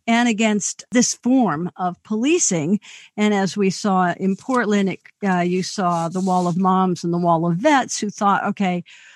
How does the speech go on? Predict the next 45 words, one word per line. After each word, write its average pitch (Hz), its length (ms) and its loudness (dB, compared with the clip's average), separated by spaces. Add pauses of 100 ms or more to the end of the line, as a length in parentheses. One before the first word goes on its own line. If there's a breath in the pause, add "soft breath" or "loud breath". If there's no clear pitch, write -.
(140 loud breath)
we 285 180 0
need 311 280 2
to 240 100 -2
protect 226 480 -4
the 214 80 -4
Black 202 320 2
Lives 185 340 2
Matter 185 360 2
movement 202 640 2
by 180 120 0
putting 220 300 0
ourselves 180 640 0
in 254 180 2
front 233 380 -2
of 160 240 -2
them, 170 320 -4
because 196 400 -2
surely 247 640 0 (340 loud breath)
they 202 160 -2
won't 202 300 -4
fire 180 280 -2
on 175 200 -4
us." 160 440 0
But 165 300 -2
that 196 260 0
has 190 240 2
not 208 300 2
been 180 200 0
the 151 100 -4
case. 226 560 -4 (560 loud breath)
And 240 160 4
on 226 160 4
the 233 100 2
other 320 280 2
hand, 196 340 4
as 185 220 2
this 214 180 0
has 190 180 -2
garnered 196 480 0
so 226 240 2
much 202 220 2
attention 247 480 0
around 175 280 -2
the 180 80 -6
country, 202 680 -2